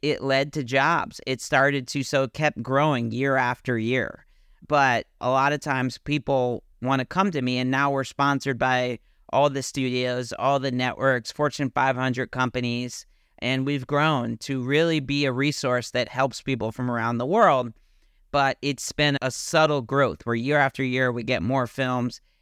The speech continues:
and more opportunities and more sponsors. But for somebody that wants to,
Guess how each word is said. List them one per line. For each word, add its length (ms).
and 580
more 280
opportunities 1040
and 240
more 220
sponsors. 800
But 360
for 120
somebody 460
that 180
wants 540
to, 540